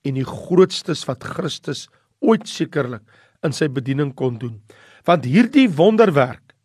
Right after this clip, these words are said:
is die enigste wonderwerk wat Jesus gedoen het wat in al vier evangelies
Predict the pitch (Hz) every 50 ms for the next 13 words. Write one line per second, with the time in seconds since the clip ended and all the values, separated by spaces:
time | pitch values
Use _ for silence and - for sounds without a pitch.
0 | _ _ _ _ - 220 185 - - - 202 202 202 - _ - 240 233 247 240
1 | 262 254 254 - - - 254 190 160 165 185 190 190 196 180 165 180 175 170 151
2 | - - 139 127 - - 117 120 147 190 208 208 - - - - 156 147 139 -
3 | - - _ _ _ _ _ _ _ _ _ _ _ _ _ - - 160 123 113
4 | 208 220 196 185 160 175 - _ _ _ _ - 160 170 165 - 170 156 151 -
5 | _ _ _ _ - - 240 254 262 262 262 262 247 254 _ _ _ _ _ -
6 | - - 233 226 226 220 214 214 214 - _ _ - - 165 - - 160 147 127
7 | - - - 180 180 165 160 165 147 - -